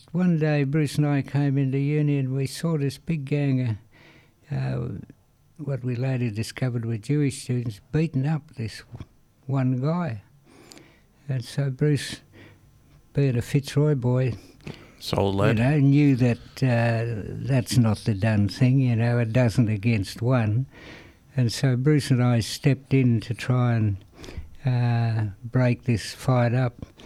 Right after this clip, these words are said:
Speaker 1: And then they started attacking me and Bruce. And then when they started attacking me and Bruce, a lot of our left-wing student mates on campus jumped into the fray. And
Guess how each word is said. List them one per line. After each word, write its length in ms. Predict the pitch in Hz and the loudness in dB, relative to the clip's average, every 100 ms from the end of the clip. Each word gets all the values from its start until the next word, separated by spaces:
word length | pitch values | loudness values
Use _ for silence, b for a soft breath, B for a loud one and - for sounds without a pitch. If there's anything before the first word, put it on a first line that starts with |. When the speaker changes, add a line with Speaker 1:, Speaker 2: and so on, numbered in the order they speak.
| B B _ | B B _
Speaker 1:
And 160 | 131 123 | -2 2
then 180 | 131 127 | 4 4
they 200 | 127 120 | 4 2
started 500 | - 135 123 120 110 | 0 0 2 2 0
attacking 580 | 110 - 120 117 120 113 | -2 0 -2 0 0 0
me 160 | 117 117 | 2 2
and 180 | 110 | 2
Bruce. 320 | 110 131 135 - | 2 0 0 0
And 140 | 120 | 0
then 160 | 123 120 | 2 2
when 140 | 117 | 2
they 140 | 113 110 | 2 0
started 440 | - 123 117 117 | -2 -2 0 -2
attacking 500 | 98 - 120 117 113 | -2 -2 -2 0 0
me 160 | 117 117 | 2 2
and 160 | 110 | 0
Bruce, 340 | 110 123 117 - B B B B B B - | 0 0 0 -6 B B B B B B -4
a 100 | 120 | -2
lot 220 | 123 127 | 0 2
of 0 | |
our 320 | 123 117 117 | 2 2 2
left-wing 540 | 120 123 - 131 123 107 | 2 2 0 -2 0 -2
student 480 | - - 127 117 113 | -2 0 2 2 2
mates 340 | 120 113 - | 2 0 0
on 160 | 120 107 | 0 0
campus 600 | - 123 123 117 101 - - | 2 2 2 -2 -4 -12 -4
jumped 380 | - 123 113 - | 0 2 0 0
into 240 | 117 117 | 2 2
the 140 | 107 104 | 0 -2
fray. 420 | - 127 131 127 | 0 2 2 2
And 220 | 117 110 | 0 -2